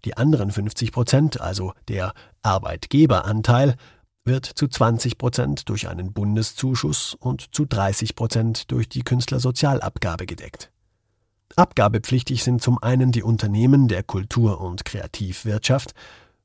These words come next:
zum anderen alle diejenigen, die nicht nur gelegentlich Aufträge an Künstlerinnen und Künstler vergeben. Der Zweig Arbeitslosenversicherung ist nicht erfasst.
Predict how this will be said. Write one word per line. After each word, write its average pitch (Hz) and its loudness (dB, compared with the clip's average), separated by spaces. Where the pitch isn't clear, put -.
zum 139 4
anderen 135 4
alle 117 2
diejenigen, 127 4
die 131 2
nicht 131 2
nur 123 4
gelegentlich 117 2
Aufträge 107 -2
an 113 -6
Künstlerinnen 113 -2
und 117 -2
Künstler 120 0
vergeben. 123 0
Der 110 -2
Zweig 104 0
Arbeitslosenversicherung 117 2
ist - -2
nicht 113 0
erfasst. - -8